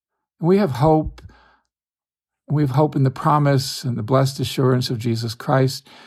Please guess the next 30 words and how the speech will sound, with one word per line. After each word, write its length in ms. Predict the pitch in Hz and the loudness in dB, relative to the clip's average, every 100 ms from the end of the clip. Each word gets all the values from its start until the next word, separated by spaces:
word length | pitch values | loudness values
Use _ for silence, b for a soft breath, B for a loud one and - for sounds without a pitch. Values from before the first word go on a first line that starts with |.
| B _ | B _
who 160 | 180 | 0
at 80 | 180 | 2
Station 420 | - 190 190 185 | 2 0 2 0
ten 320 | 143 151 170 143 | 2 2 2 4
dies 320 | 143 151 139 | 4 2 2
on 140 | 139 | 2
the 80 | 135 | 2
cross 380 | 135 151 147 - | 0 0 -2 -4
for 200 | 127 110 | -4 -4
us, 380 | 101 - - _ _ _ _ _ _ _ _ _ _ _ _ _ _ _ | -4 -8 -18 _ _ _ _ _ _ _ _ _ _ _ _ _ _ _
to 120 | - | -2
remind 380 | 139 143 151 143 | 2 2 2 2
us 220 | 127 - | 2 0
that 240 | 135 131 | -2 -4
he's 260 | - - 135 | -4 -2 -2
giving 320 | 139 160 151 | 0 0 2
us 160 | 123 113 | 2 -2
eternal 400 | 117 - 165 147 | -4 -2 0 0
life. 480 | 104 92 101 - - _ _ _ _ _ _ _ _ _ _ _ _ - | 0 -2 -6 -14 -20 _ _ _ _ _ _ _ _ _ _ _ _ -16
Because 240 | - 170 | -6 -2
we 120 | 160 | 0
believe 500 | 135 131 135 147 151 | 2 2 4 4 2
in 140 | 135 131 | 0 0
his 180 | 123 | 0
resurrection, 640 | 123 117 123 143 165 - 131 | -2 -2 0 0 0 -2 0
we 120 | 127 | 2
believe 580 | 117 123 151 160 135 - - | 2 2 2 2 -2 -6 -2
in 160 | 139 | 0
our 340 | 135 147 170 - _ _ _ _ - | 2 0 0 -4 _ _ _ _ -4
resurrection. 760 | 107 95 95 90 - - 110 | -2 0 -2 -2 -8 -16 -16